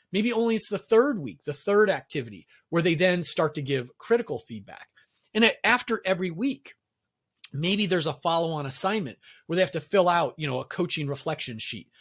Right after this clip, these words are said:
What went well? What didn't go well? What questions do you have? Um,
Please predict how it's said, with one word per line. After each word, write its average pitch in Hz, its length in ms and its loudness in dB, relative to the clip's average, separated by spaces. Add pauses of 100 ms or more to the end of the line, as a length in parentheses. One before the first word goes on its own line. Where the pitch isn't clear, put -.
(180)
What 160 180 -2
went 156 180 -4
well? 131 280 -2
What 143 200 -8
didn't 143 200 -8
go 131 120 -6
well? 110 220 -12
What 127 160 -12
questions 139 440 -4
do 123 80 -12
you 110 80 -10
have? 98 300 -10 (380)
Um, 151 340 2